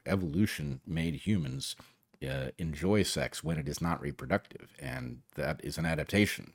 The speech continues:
right? So that is a major evolutionary change. It's, uh, it's a godsend. It's all sorts of wonderful things. But the, but the point is, that doesn't mean that the fundamental, right? It's, you know, we have this reproductive event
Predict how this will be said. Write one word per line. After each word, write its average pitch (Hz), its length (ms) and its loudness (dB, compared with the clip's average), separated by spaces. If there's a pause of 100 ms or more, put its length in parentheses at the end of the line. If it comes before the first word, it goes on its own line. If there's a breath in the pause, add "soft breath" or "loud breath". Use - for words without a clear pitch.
right? 71 300 -4
So 67 80 -6
that 82 160 2
is - 120 -4
a - 60 -4
major 90 400 2
evolutionary 85 560 0
change. 98 420 4 (360 loud breath)
It's, - 340 -4 (160)
uh, 60 220 -2
it's - 120 -8
a 57 40 -8
godsend. 78 580 2
It's - 200 -4
all - 180 4
sorts - 260 6
of 160 80 -2 (240)
wonderful 104 320 2
things. - 320 -8
But - 240 6 (720 loud breath)
the, - 80 -2
but 175 140 -2 (400)
the - 80 -20 (100)
point 196 360 8
is, - 360 -8 (240)
that 104 140 6
doesn't 180 320 8
mean 98 220 8
that 80 160 0
the - 60 -2
fundamental, 101 960 4 (840)
right? 85 240 4
It's, - 160 -2 (220)
you - 60 -2
know, 62 120 -6 (100)
we 95 100 -2
have 110 120 2
this 95 180 -2
reproductive 120 640 4
event 82 420 2